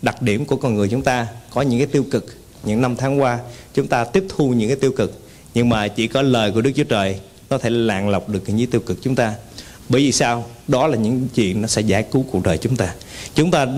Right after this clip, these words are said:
sự sống và sự chết ở trên môi miệng chúng ta. Và chúng ta sống với ai, chúng ta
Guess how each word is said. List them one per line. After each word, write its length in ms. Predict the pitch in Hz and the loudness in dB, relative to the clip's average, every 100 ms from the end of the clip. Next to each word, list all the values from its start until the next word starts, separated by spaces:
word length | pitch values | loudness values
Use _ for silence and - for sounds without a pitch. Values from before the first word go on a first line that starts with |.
| - | -2
sự 180 | - 120 | 2 4
sống 340 | - 143 175 | 4 2 0
và 80 | 123 | -2
sự 160 | - | 0
chết 260 | 104 131 160 | 0 0 0
ở 80 | - | -2
trên 220 | 120 123 | 0 0
môi 140 | 120 | 2
miệng 200 | 113 90 | 2 0
chúng 140 | 87 123 | -2 -2
ta. 120 | 123 - - - - | -2 0 0 0 -2
Và 80 | 113 | 0
chúng 180 | 139 | 0
ta 120 | 147 123 | 0 2
sống 440 | - 143 175 190 | 2 2 0 2
với 120 | 160 | 2
ai, 340 | 156 123 123 117 120 | 2 0 -2 -4 -4
chúng 140 | 139 | -4
ta 260 | 135 117 | 0 -2